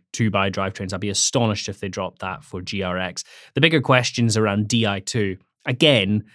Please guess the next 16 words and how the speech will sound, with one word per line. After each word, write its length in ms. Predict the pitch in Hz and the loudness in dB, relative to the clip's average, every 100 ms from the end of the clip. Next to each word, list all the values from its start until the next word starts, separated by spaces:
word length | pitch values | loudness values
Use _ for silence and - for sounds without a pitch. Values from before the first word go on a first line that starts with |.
| _ _ | _ _
like, 300 | - 113 - | -4 -4 -4
you 160 | - 127 | 0 4
only 160 | 127 120 | 6 4
need 160 | 110 | 0
to 60 | 117 | -4
look 160 | 113 101 | -8 -8
at 60 | |
the 60 | 101 | -6
market 420 | 101 101 - - | -4 -4 -6 -10
to 80 | - | -6
see 140 | 107 | -6
that 100 | 98 | -6
people 260 | 104 101 95 | -10 -10 -6
want 300 | 104 98 104 | -4 -4 -4
electronic 500 | 101 92 - 92 92 | -8 -8 -8 -8 -8
drivetrains. 640 | 98 92 - - 87 87 | -8 -8 -10 -12 -12 -12